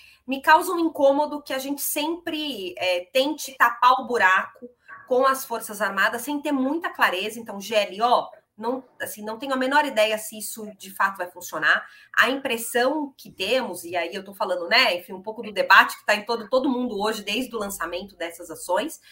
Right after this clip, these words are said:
é que, é, o governo federal vem se esforçando pra dar respostas concretas, existe um esforço de criar mecanismos pra, é, é,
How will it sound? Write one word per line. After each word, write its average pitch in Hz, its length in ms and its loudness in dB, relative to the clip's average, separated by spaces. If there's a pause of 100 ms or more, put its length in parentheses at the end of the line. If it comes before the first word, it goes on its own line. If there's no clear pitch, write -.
(220)
é 233 100 2
que, 214 400 -6 (260)
é, 185 220 0
o 247 80 2
governo 262 320 8
federal 214 340 4
vem 233 160 2
se 269 140 -4
esforçando 262 640 0
pra 240 140 -2
dar 202 120 2
respostas 185 640 -6
concretas, 165 840 0 (280)
existe 247 560 -2
um 262 140 2
esforço 214 580 -4
de 202 240 -10
criar 214 400 4
mecanismos 196 840 -4
pra, 175 520 8 (380)
é, 165 1300 0
é, 147 40 -12